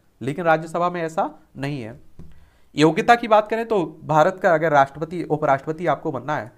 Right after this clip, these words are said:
तो भारत का नागरिक होना चाहिए, पैंतीस साल की उम्र आपकी पूरी हो जानी चाहिए, राज्यसभा के सदस्य के रूप में चुनाव के लिए योग्य होना चाहिए। चुना जाना जरूरी नहीं है, योग्यता चाहिए बस।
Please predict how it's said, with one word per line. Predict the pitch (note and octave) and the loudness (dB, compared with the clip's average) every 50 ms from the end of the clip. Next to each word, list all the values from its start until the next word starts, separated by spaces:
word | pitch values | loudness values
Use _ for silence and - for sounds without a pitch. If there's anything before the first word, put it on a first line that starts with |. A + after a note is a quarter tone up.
| _ _ _ _ _ _ | _ _ _ _ _ _
तो | C#3+ B2 | -6 -2
भारत | C3+ C#3 C3+ D3+ D#3 D#3+ | 0 2 2 2 0 -2
का | E3 C3+ | -4 -4
नागरिक | C3+ C#3 C#3 D3 E3 D#3+ | -2 -4 -6 -6 -8 -8
होना | E3 E3 D3+ D#3 | -8 -6 -6 -6
चाहिए, | D#3 D#3 D#3 D3 C3+ A2+ - - _ _ _ _ _ _ _ _ _ _ _ _ | -8 -8 -10 -10 -10 -10 -12 -16 _ _ _ _ _ _ _ _ _ _ _ _
पैंतीस | - D#3 D3+ D3+ D#3+ F3+ F#3 F3+ F3 - | 4 4 4 4 2 -4 -6 -6 -4 -2
साल | E3+ D#3+ D3+ D#3 D#3 - - D3 C#3 D3 | 0 0 0 0 -4 -2 0 0 0 0
की | D3 D#3 E3 | -2 -4 -6
उम्र | D3 D3 D#3 D#3 D3 | -6 -4 -2 0 2
आपकी | C#3+ C#3+ C#3+ - D#3 | 2 0 0 -4 -8
पूरी | D#3 D#3 D3+ D3+ D#3 | -8 -6 -6 -6 -4
हो | C#3+ C#3+ C#3+ | -4 -4 -4
जानी | C#3+ D3 C#3+ C#3+ C#3 | -4 -6 -6 -8 -10
चाहिए, | - C#3 B2+ A#2 A2+ C3+ D#3 - _ _ _ _ _ _ _ _ - | -10 -10 -10 -8 -10 -12 -14 -20 _ _ _ _ _ _ _ _ 0
राज्यसभा | A#2+ C3 C#3 D3 D3+ D#3 - F#3+ E3+ F3+ | 4 4 4 4 2 -2 -4 -2 -2 -2
के | F3+ F#3+ | -2 -4
सदस्य | F3+ F3+ D#3+ D#3+ D#3+ D#3+ | -4 -4 -6 -6 -6 -6
के | E3 F3+ | -6 -6
रूप | F3 F3 E3+ | -6 -6 -6
में | E3+ F3 E3 C3+ C3 C3 - - | -6 -6 -6 -6 -8 -10 -10 -6
चुनाव | - D3+ D3+ D3+ E3 D#3+ | -4 0 2 2 2 2
के | E3+ E3+ | -2 -4
लिए | E3+ D#3+ - - C#3+ | -4 -4 -4 -4 -4
योग्य | D3+ E3+ F#3 F#3 F#3 D3+ C#3+ | -2 0 0 -2 -2 -6 -6
होना | C#3 C#3 C3+ A#2+ | -6 -6 -8 -10
चाहिए। | - - A2+ A2 G#2+ B2 - - _ _ _ - | -10 -12 -12 -12 -14 -14 -18 -20 _ _ _ -8
चुना | C#3+ C#3 D3+ E3 | -4 0 0 0
जाना | E3+ E3 F3 E3 E3 F#3 | 2 2 2 2 2 0
जरूरी | F3+ E3+ E3 E3+ F3 F3+ F#3 | -2 -2 -4 -2 -2 -2 -4
नहीं | F3+ F#3 G#3 G#3+ | -4 -6 -8 -6
है, | E3 A#2 - - - C#3 | -8 -8 -10 -10 -8 -4
योग्यता | C#3+ D#3 E3 D#3+ - D3+ - C#3+ B2+ | -2 -2 -2 -2 -4 -4 -2 -2 -4
चाहिए | - - A2+ A2 G#2+ G2+ | -4 -6 -10 -10 -10 -10
बस। | G#2+ G#2+ - | -10 -12 -14